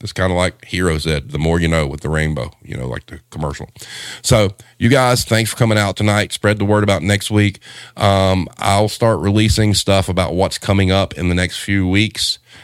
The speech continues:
as soon as I get it solidified. And, um, you know, it's gonna be a banger of a month if everything goes down. And, uh, the one thing I do want to say, I wanna close this out with,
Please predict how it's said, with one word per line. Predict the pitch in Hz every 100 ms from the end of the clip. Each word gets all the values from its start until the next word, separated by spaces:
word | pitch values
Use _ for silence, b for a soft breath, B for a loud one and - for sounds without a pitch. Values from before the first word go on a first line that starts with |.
| B -
as | 98 90
soon | - 101
as |
I | 95
get | 95
it | 85
solidified. | - 90 98 98 101 101 101 107 B B B -
And, | 101 95 95 90
um, | 90 90 82 78 _ _ _ _ _ _ - -
you | 104
know, | 104
it's | 82
gonna | 113 143
be |
a | 131
banger | 110 127 131 127
of | 110
a |
month | 110 131 117
if | 92
everything | 98 95 92
goes | 92 90
down. | 87 92 78 -
And, | - 90 90 87 85 B B B -
uh, | -
the | 101
one | 131
thing | 135 131
I |
do | 123 127
want | 127 123
to |
say, | 110 127
I | 117
wanna | 110 110
close | 107 123 117
this | 104
out | 113 117 107
with, | 117 101